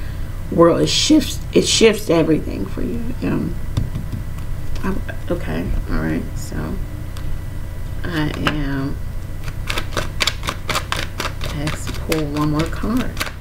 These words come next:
just to see an outcome.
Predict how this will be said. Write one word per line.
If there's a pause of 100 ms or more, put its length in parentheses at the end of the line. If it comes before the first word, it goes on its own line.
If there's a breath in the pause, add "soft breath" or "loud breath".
(3500)
just
to
see
an
outcome.